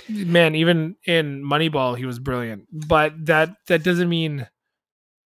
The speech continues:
like, I, I don't know. I, I just, to, to, to cleanly break from the situation, I think is probably not Illumination's play.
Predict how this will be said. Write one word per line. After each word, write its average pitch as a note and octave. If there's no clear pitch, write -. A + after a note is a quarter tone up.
like, D3
I, F3+
I -
don't D3+
know. A#2
I, F#3
I E3+
just, D#3
to, F3+
to, C#3+
to B2
cleanly A3
break D3+
from D#3
the C#3+
situation, B2+
I B2
think A#2+
is C#3
probably D#3
not C#3
Illumination's B2+
play. E3